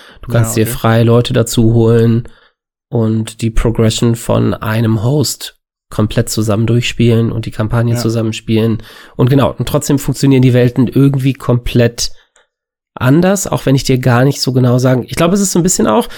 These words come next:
Speaker 1: und dafür wurde Horizon jetzt in den Tests ja auch sehr gelobt, so ein bisschen die Sinnhaftigkeit und so das, wie Nebenaktivitäten mit tatsächlich dem Spiel verwoben sind.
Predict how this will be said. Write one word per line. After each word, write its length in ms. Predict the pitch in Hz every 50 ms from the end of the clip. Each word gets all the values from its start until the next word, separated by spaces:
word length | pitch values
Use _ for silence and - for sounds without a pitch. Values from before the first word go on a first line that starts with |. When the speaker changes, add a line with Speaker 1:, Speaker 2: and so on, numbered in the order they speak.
| - -
Speaker 1:
und 80 | - 123
dafür 280 | 143 - - 156 139
wurde 160 | 143 147 147 139 131
Horizon 480 | 131 123 113 117 139 139 - 175 180
jetzt 180 | 175 170 165 -
in 160 | - - 160
den 100 | 160 160
Tests 260 | 160 170 160 165 - -
ja 80 | -
auch 120 | 160 156 151
sehr 200 | - 165 156 156
gelobt, 420 | 156 156 160 165 185 180 - - - - - - - - _
so 160 | - - 139
ein 40 | 131
bisschen 360 | 135 135 - - 156 143 135
die 400 | 127 135 135 135 135 135 135 135 - _ _ _ _ _ _ _ _ _ _ _ _ _ _ _ _ _ _ _ _ _ _
Sinnhaftigkeit 1400 | - 127 123 120 120 139 160 180 190 185 185 185 - - - 202 190 - - - - 190 190 196 196 214 220 -
und 200 | - - 127 120
so 160 | 123 135 131
das, 400 | 127 127 123 - - - - - - _ -
wie 680 | 123 117 117 123 131 139 151 160 165 170 170 170 - _ _ _ _ _
Nebenaktivitäten 1400 | - 131 131 151 160 170 - - - - - 156 143 147 143 - - 151 156 156 151 - 156 151 165 165 170 165 - -
mit 540 | - 131 131 143 151 151 - - - - - - _ _ _ _ _ _ _ _ _ -
tatsächlich 500 | - 131 120 127 151 143 - 151 - -
dem 180 | 135 127 127
Spiel 720 | - - - - 131 139 147 151 151 151 156 - - - _ _ _
verwoben 600 | - - - 131 127 120 131 131 139 147 185 185
sind. 420 | 170 175 180 190 226 262 269 -